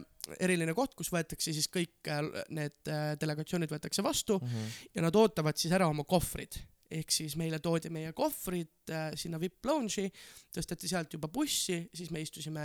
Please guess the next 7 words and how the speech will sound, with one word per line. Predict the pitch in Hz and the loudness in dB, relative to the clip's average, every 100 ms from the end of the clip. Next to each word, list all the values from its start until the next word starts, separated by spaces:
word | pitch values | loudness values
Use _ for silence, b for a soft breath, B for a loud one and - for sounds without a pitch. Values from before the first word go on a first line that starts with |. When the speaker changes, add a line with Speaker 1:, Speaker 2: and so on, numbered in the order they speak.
| - | -4
Speaker 1:
järgmisesse | - 233 180 160 - 165 | 0 0 0 -2 -2 -2
bussi | 165 - - | -2 -2 -2
ja | - | -4
sõitsime | 160 156 - 143 | -6 -6 -6 -4
sellega | 160 156 147 147 - B B B B | -2 -2 -4 -8 -10 B B B B
siis, | - - 151 143 - 165 | -8 -4 -2 2 2 2
äh, | 147 143 143 | 2 0 0